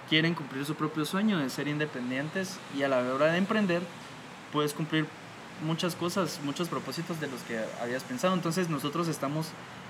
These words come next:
en eso, en cómo poder llevar esa inspiración a la acción.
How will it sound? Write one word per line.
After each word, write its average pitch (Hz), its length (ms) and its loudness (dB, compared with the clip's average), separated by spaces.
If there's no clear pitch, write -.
en 127 160 0
eso, 151 320 2
en 120 60 -2
cómo 147 320 0
poder 131 260 0
llevar 139 240 4
esa 151 160 0
inspiración 143 720 -2
a 123 80 -2
la 113 100 0
acción. 147 320 -4